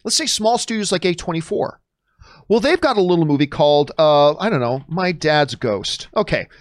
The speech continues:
that sounds like a movie A twenty-four would make. <laughs> Let's say they're making <coughs> a movie called My Dad's Ghost. It's a smaller film, whatever, right?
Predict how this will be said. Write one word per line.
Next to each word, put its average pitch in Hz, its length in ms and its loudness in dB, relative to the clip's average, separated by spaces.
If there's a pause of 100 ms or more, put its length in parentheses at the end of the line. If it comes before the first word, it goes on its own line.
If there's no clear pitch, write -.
(120)
that 220 120 0
sounds 330 240 0
like 247 140 -2
a 190 60 2
movie 156 240 2
A 139 80 4
twenty-four 135 460 0
would 113 120 0
make. 101 180 -2 (200)
<laughs> - 200 -20
Let's 214 140 0
say 294 140 0
they're 302 160 2
making 262 360 -2 (240)
<coughs> - 260 -20
a 185 60 2
movie 196 220 2
called 208 240 0
My 180 140 2
Dad's 165 340 0
Ghost. 120 240 0
It's 127 140 -10
a 135 40 -6
smaller 214 360 0
film, 165 240 -2
whatever, 127 280 0
right? 117 240 -2